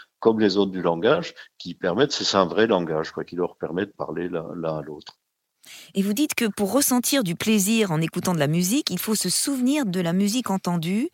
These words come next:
Speaker 2: et ensuite anticiper sur la suite du morceau.
Speaker 1: Oui, ça, c'est, ça semble, euh, être, c'était bon au départ des, des données de, de, de psychologie, puis les, les neurosciences semblent bien le montrer. C'est-à-dire que si on entend un son,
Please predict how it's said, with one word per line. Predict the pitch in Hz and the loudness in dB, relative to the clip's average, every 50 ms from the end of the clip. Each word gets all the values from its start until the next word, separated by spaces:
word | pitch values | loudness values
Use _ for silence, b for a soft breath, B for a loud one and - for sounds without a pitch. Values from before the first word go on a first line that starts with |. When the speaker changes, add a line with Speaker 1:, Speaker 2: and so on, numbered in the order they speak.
| b b b b b b b b b b | b b b b b b b b b b
Speaker 2:
et | 196 202 - _ _ _ _ _ _ _ _ _ - | -2 -2 -2 _ _ _ _ _ _ _ _ _ -2
ensuite | 208 202 - - 277 269 - - _ - | -2 -2 0 -2 -4 -6 -8 -6 _ 0
anticiper | 254 277 277 - - 285 262 - - 233 - - 285 311 | 2 2 2 2 0 0 0 0 -2 -2 0 0 0 0
sur | - - 214 190 | 0 0 0 0
la | 196 | 0
suite | 196 - - 269 220 | 0 0 -2 -2 -2
du | 175 202 202 | 0 0 2
morceau. | 196 185 185 - - - - 190 180 190 - _ _ _ _ _ _ _ _ _ _ _ B B B B B B B B B B B B B B - | 2 2 0 -2 -4 -4 -2 -2 -2 -4 -6 _ _ _ _ _ _ _ _ _ _ _ B B B B B B B B B B B B B B -12
Speaker 1:
Oui, | 104 95 104 120 131 120 | -8 -4 -2 0 0 -2
ça, | 107 - 107 98 82 | -2 -2 -2 -2 0
c'est, | - - 101 101 101 - - B B B B B B B B B B - 92 | 0 0 2 2 2 2 -2 B B B B B B B B B B -10 -10
ça | - - 98 87 | -6 -4 -4 -2
semble, | - - 113 113 110 104 98 95 | 0 4 4 4 6 6 6 6
euh, | 92 92 90 87 87 90 90 90 90 95 95 92 92 92 | 6 6 4 4 4 2 2 2 0 0 0 -2 -2 -4
être, | 87 - - 95 98 107 | -6 -6 -4 -2 -2 -2
c'était | 92 - 98 90 - 107 107 | -2 -4 -6 -4 -2 -2 0
bon | 95 95 95 98 95 | 2 2 0 0 0
au | 92 85 | -2 -4
départ | 85 90 85 - - 104 104 98 | -2 -2 -2 4 6 6 6 6
des, | 90 90 85 | 4 2 -2
des | 82 87 85 | -2 -4 -8
données | 82 82 82 80 90 92 90 85 | -6 -6 -6 -4 -2 -2 -2 -2
de, | - 87 85 82 | -4 -6 -8 -8
de, | |
de | 78 85 85 - - 85 - | -10 -12 -16 -20 -20 -16 -12
psychologie, | - - - - 95 92 110 123 127 165 180 170 | -12 -12 -8 -6 -4 -4 -4 -4 -4 -6 -8 -8
puis | - - 147 147 | -8 -8 -6 -2
les, | - - 90 | 0 0 0
les | 87 90 85 | 0 0 -2
neurosciences | 85 87 80 85 82 76 - - 123 123 - | -4 -4 -4 -4 -4 -2 -2 0 0 -2 0
semblent | - 98 92 87 78 | -2 -2 -2 -2 -4
bien | 80 90 92 98 | -6 -6 -4 -4
le | 95 92 | -4 -4
montrer. | 92 90 87 82 - 92 85 | -4 -4 -6 -6 -4 -4 -4
C'est-à-dire | 82 - 92 90 90 - | -4 -2 0 0 0 2
que | - 98 | 2 0
si | 87 - - 120 | 0 2 4 4
on | 113 104 | 4 4
entend | 98 95 92 - - 92 87 85 | 4 2 2 2 2 2 4 2
un | 80 80 | 2 0
son, | - - - 135 143 165 175 | -2 -2 0 2 2 2 0